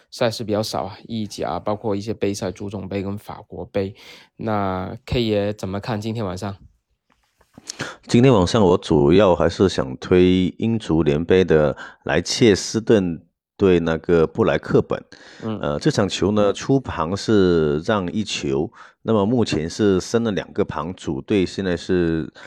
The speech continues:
Speaker 2: 让一点五球，呃，大小球是二点五杠三。那么这场球从盘面跟那个大小球的数据来看，我是相对会看好莱切斯顿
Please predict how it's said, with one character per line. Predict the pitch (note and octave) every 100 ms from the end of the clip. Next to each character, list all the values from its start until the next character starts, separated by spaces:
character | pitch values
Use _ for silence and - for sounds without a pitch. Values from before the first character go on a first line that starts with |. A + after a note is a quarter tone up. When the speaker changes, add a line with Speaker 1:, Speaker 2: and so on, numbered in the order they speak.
| -
Speaker 2:
让 | F#2+ F#2 D#2+ D2+ B1+ _
一 | A2+ B2
点 | - G3+
五 | - -
球， | - - A1+ B1+ _ - - _ _
呃， | - D#2 D2+ D2 C2+ -
大 | - A#2
小 | - D2
球 | - D#2 F2+
是 | - A2 F#2 -
二 | A2
点 | - - -
五 | G#2 D#2+ B1
杠 | - G2 E2+
三。 | - G#2+ G#2 A2+ _ _ _ -
那 | F#2+
么 | F2
这 | E2+ G2
场 | E2
球 | D2 E2+ F2+ A2+ - _ _
从 | - D#2+ G2
盘 | - E2
面 | G#2 C3 F#2 D2
跟 | - F2+ F2+
那 | F2 D#2
个 | - E2 D2+ C#2 - - -
大 | G2
小 | - A#1+
球 | - - C#2 F2 - _ _ -
的 | B1+
数 | - C#3 G#2+
据 | -
来 | F2 A#1
看， | - E2+
我 | C#2 A#1+
是 | - F#2+
相 | - G2+
对 | G2
会 | G2+
看 | - G#2+
好 | F2 C#2
莱 | C2 D2
切 | D#2+ G#2
斯 | - - G#2
顿 | A#2